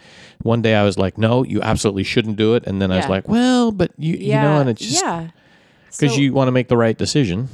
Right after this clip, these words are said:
Speaker 2: Right, right. So, um, but, but mainly just I think what it was too, it was just God too, like, dealing with me and idols and,
Speaker 1: Mm-hmm.
Speaker 2: you know, putting,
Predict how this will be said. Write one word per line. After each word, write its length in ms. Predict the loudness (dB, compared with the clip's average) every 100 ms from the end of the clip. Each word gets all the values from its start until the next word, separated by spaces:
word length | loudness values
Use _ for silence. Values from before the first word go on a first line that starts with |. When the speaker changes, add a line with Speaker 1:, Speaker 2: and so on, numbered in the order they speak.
| -14
Speaker 2:
Right, 280 | -16 -16 -20 _ _
right. 300 | -14 -14 -14 _ _
So, 360 | -6 -2 -2 0
um, 420 | -2 -2 -6 -10 -20 _ _ _ -2
but, 200 | 0 0 -4
but 240 | 2 2
mainly 540 | 4 2 2 0 -2 -6 -20 -20 _ _ _ _
just 560 | 2 4 4 0 -6 -10 _ _ _ _ _ _ -2
I 120 | -2
think 340 | 0 -2 2
what 100 | 2
it 120 | 4
was 320 | 4 4 4 -2
too, 340 | -2 0 0
it 60 | 0
was 160 | -4
just 300 | -4 -4 -4
God 420 | 0 2 2 0 -4
too, 320 | -4 -2 -2
like, 460 | -2 -2 -4 -14 _ _ _ _ _ _ _ _ _ -10
dealing 380 | 0 2 2 2
with 180 | -2 -2
me 540 | -2 0 0 -2 -6 -10
and 120 | -10
idols 680 | -4 -2 -2 -2 -4 -6 -12 -12
and, 460 | -10 -8 -8 -10 -14 -16 -2
Speaker 1:
Mm-hmm. 240 | -2 0 -2
Speaker 2:
you 140 | -2 0
know, 100 | 0 -2 -10
putting, 460 | -6 -2 -2 -2